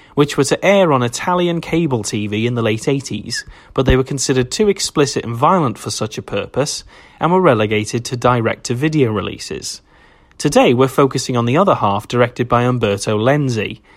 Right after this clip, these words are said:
nineteen eighty-nine's House of Lost Souls and House of Witchcraft. Because of Lenzi's involvement in the series, it does throw a little confusion into the works, as he had directed a very similar film the year prior called Ghost House,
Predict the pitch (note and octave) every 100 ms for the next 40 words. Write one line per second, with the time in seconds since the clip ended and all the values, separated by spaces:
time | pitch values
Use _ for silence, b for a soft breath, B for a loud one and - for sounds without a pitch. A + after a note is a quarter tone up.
0 | b A#2+ C3 D#3 F#3+ E3+ E3 D3 C3+ C3
1 | B2 - - B2+ - A2 A2+ G#2 - -
2 | - G3 C#3 C#3 C3 - B B B -
3 | D3+ D#3 - A2 G#2 - - A2+ A2+ C3
4 | C3 - - - - - - - _ _
5 | _ _ _ D3 B3 C4 B3+ A3 G3 E3
6 | D3+ C3 A#2+ G3 G#3+ D3+ A#2+ A2 G#2 -
7 | G#2 G2 G2 G2+ - D#3+ - - - B3
8 | A3 G3+ E3 F3 D#3 - E3 D#3 C3+ B2
9 | - A#2+ B2+ A2 F#2+ - C3+ B2 D3 C#3+
10 | C#3 C#3 - A#2+ B2 E3 F3+ - B3 B3
11 | A#2+ G2+ G#2 G#2 A2 G#2+ G2+ - - A3+
12 | A2+ G2+ A#2 - C#3+ C3 A#2+ F3 E3+ -
13 | - G2+ G#2+ -